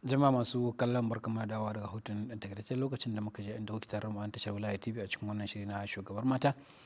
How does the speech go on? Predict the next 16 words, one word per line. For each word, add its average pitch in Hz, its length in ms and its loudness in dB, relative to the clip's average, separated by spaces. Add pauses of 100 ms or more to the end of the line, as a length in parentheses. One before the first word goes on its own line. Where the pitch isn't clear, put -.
(240)
wanda 110 180 2
yake 107 200 -2
zuwa 101 220 0
muku 98 580 -6
kai 101 160 -4
tsaye. 95 240 -8
Insha 101 300 -4
Allah 107 260 0
za 107 160 0
mu 101 80 0
koma 101 300 -4
ga 101 80 -6
malam 123 260 2
sai 101 160 -6
ya 98 80 -8
zama 95 480 -6